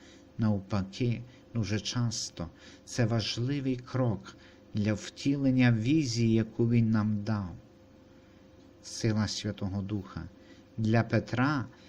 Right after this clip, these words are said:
необхідною була ще одна річ — сила Святого Духа. Його нова віра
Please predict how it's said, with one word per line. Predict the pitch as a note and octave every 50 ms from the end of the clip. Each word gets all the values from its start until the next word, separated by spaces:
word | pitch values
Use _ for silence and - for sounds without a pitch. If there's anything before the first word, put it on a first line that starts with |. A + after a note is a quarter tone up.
| - - - - -
необхідною | A#2 A2+ A#2 A#2 A2+ A2+ G2 - - - - - D#3 D#3+ E3 - - C3+ C3 A#2+ A#2+ C3 C3+ C#3 C#3 C#3 C#3 C#3 C#3 C3+ C3+ A#2+ - G#2
була | A#2 A#2+ A#2+ B2 A#2+ B2+ B2+ B2
ще | B2 - - - - - C#3 C3+ C3 -
одна | A2 G#2+ G2+ G#2 G#2+ G#2 G2
річ — | G2 F#2+ F#2+ - - - - - - - - -
сила | - - - - - - - B2 B2 B2 A2+ A2+ A2 G#2 F2+
Святого | - - - - G#2 G2+ G2 F#2+ - A2+ G2 - G#2+ G2+
Духа. | F#2+ F#2+ A2 G#2+ G2 - - - E2+ F2 - - - - - - - - - - -
Його | G#2+ A2 A2+ A2 F#2+ G2+ B2 B2+ B2 B2 -
нова | B2+ B2+ B2 B2 A#2+ B2 C3 D3 D#3 D#3 D3
віра | C#3+ C#3+ C#3+ C#3 C3 A#2 G2+ F#2 F2+